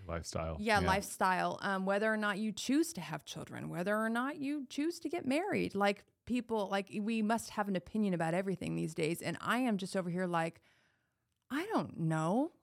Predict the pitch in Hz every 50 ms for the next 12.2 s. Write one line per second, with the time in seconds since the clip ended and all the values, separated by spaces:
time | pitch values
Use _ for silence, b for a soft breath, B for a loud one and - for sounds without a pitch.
0 | _ - 220 220 220 220 - - - - _ _ _ _ - 311 370 440 466 453
1 | 466 480 480 494 494 - - - - 381 359 - - 262 - 254 294 302 - -
2 | _ _ _ _ _ _ _ _ 247 294 370 403 427 440 453 480 440 - _ -
3 | 247 262 254 - 220 233 269 370 - 554 523 494 403 - - - 254 277 - 403
4 | 147 - - - B B B B B B B B B B B B B - 247 254
5 | 247 240 214 247 269 294 294 277 262 262 254 - - _ _ _ _ _ _ _
6 | _ - 233 220 - 226 247 247 233 226 220 - - - 233 233 220 220 220 220
7 | 220 226 226 220 220 220 214 - - - 247 294 330 - - 311 269 240 220 214
8 | 208 208 202 - 208 202 202 190 190 190 196 190 - - 196 190 190 196 202 202
9 | 202 196 190 - - - - - 165 - - - 175 165 156 156 156 165 214 269
10 | 240 196 185 196 - 196 180 - 185 170 - - 175 175 180 180 165 160 160 160
11 | 156 165 175 175 160 160 156 151 151 165 196 - _ - 160 160 156 151 147 147
12 | 147 156 160